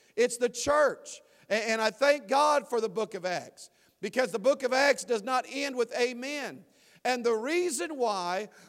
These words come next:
the book of Acts does not end with amen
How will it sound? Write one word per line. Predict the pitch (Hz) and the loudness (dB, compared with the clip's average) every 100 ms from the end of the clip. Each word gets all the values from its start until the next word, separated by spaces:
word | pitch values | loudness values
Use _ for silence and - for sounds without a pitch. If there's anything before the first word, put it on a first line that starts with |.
| - | -6
the | 196 | -2
book | 220 240 | 0 0
of | 226 | 0
Acts | 226 254 247 - | 0 0 -2 -2
does | 208 170 | -4 -2
not | 220 220 - | -2 -2 -4
end | 247 285 294 233 196 160 - - | -8 -4 -4 -4 -6 -12 -14 -4
with | 220 214 | -4 0
amen | 208 202 196 185 185 202 | 0 0 -2 -6 -6 -8